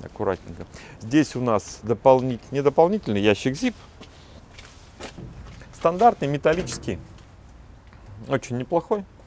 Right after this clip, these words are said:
Запирается на ключ. С хорошим уплотнением. Хороший ящик.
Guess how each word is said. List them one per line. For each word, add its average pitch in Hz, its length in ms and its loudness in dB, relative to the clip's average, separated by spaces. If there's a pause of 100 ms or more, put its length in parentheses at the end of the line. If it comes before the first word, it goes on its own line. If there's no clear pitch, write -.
(200)
Запирается 123 640 2
на 143 100 -4
ключ. - 300 -6 (640)
С - 60 -14
хорошим 135 400 2
уплотнением. 123 640 0 (1040)
Хороший 123 360 -2
ящик. 92 280 -8